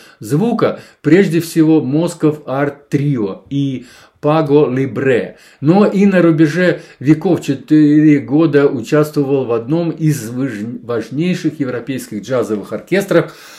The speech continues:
австрийского Виена Арт Оркестра. Но, конечно,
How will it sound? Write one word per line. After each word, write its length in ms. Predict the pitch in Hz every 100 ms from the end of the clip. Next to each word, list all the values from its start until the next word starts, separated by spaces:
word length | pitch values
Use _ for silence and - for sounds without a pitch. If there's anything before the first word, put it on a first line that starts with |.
| - -
австрийского 1080 | 120 120 - - 151 180 - - 147 147
Виена 680 | 110 120 123 147 139 127 127
Арт 480 | - 110 123 123 - -
Оркестра. 720 | 123 135 - - - 95 71 _ _ _ _ _ _ _ - - - - -
Но, 520 | 143 143 196 120 101 -
конечно, 800 | 143 160 196 - - 110 104